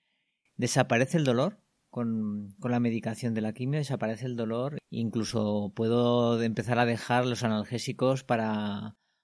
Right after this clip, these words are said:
para el, para el dolor porque ya no lo tengo tanto y puedo descansar más tiempo.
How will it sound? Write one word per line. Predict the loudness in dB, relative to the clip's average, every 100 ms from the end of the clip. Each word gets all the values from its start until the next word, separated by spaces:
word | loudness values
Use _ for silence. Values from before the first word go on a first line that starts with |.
| _ _
para | 0 0
el, | 0 -2
para | -2
el | 0
dolor | 0 0 0
porque | -4 0 -2 0 0
ya | 0
no | 2 2
lo | 2 0
tengo | 0 -2 0
tanto | -2 0 0
y | 0 -2
puedo | -2 0 0
descansar | -2 -2 -2 0 0
más | 0 -2
tiempo. | -4 -2 -4 -10